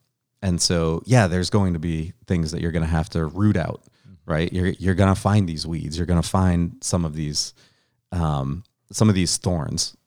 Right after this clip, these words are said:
Speaker 1: uh, within your own character. Um, and so once you, once you get out, get those out, um, and then, then you,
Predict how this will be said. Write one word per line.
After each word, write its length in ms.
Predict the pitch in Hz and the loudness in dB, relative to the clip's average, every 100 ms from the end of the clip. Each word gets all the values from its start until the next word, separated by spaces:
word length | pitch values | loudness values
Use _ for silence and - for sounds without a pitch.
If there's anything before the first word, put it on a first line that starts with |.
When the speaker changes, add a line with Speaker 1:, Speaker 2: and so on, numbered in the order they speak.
| - | -8
Speaker 1:
uh, 260 | 87 78 78 - - _ | -6 -4 -8 -14 -20 _
within 260 | 101 90 104 | -4 0 2
your 180 | 95 - | 2 2
own 240 | 104 113 | 4 4
character. 580 | 98 90 80 - - 90 - _ _ _ _ | 2 -6 -10 -12 -14 -14 -16 _ _ _ _
Um, 500 | 95 87 78 78 90 - _ _ | -2 0 0 -2 -4 -10 _ _
and 220 | 101 90 | 0 2
so 520 | - 101 90 82 82 - | 2 2 2 2 0 0
once 300 | 101 104 - | 2 2 2
you, 420 | 95 90 85 85 113 | -2 -2 -2 -4 0
once 200 | 110 104 | 0 2
you 80 | |
get 180 | 92 92 - | 0 0 0
out, 340 | 87 92 - _ _ _ | -2 -4 -10 _ _ _
get 180 | 98 - | -6 2
those 300 | 101 131 107 | 6 6 4
out, 380 | 82 76 - - _ _ _ - | -2 -4 -6 -12 _ _ _ -4
um, 400 | 92 80 76 76 - _ _ _ _ _ _ - - | 0 0 0 -2 -8 _ _ _ _ _ _ -20 -4
and 200 | 101 87 | 2 4
then, 460 | 104 127 87 80 82 - _ _ _ _ _ | 6 6 4 0 -6 -12 _ _ _ _ _
then 260 | 101 92 | -2 -2
you, 480 | 82 123 139 90 92 | 0 2 2 2 -2